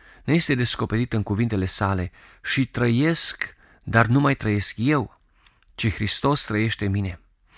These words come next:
Aceasta ar trebui să fie declarația fiecăruia dintre aceia care sunt cu adevărat copii ai lui Dumnezeu.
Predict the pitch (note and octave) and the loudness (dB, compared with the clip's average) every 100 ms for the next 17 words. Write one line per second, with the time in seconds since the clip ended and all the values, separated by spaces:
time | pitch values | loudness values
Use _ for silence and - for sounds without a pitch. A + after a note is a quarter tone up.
0 | - - - D3+ G#3 F3 D3+ C3+ C#3 C3+ | -20 -10 -2 0 0 0 -2 -2 -2 -2
1 | C3+ B2 A#2+ B2 G#2+ C3+ C#3 A2 A#2 - | 0 0 -2 0 -2 -2 -4 -6 -4 -2
2 | G3 - B2+ A#2+ G#2 G#2 G2 G2+ - B2+ | -2 -2 -2 -2 -2 -2 -2 -2 -2 -4
3 | F#2+ F#2 - D#3 D3 G2+ F#2+ F2+ A2+ - | -2 -4 -4 -4 -2 -2 -2 -2 -2 -4
4 | G2+ - A#2+ - G#2+ F#2+ F2+ F2 F2 G2 | -6 -4 -4 -2 -4 -2 -4 -4 -2 -2
5 | E2+ | -4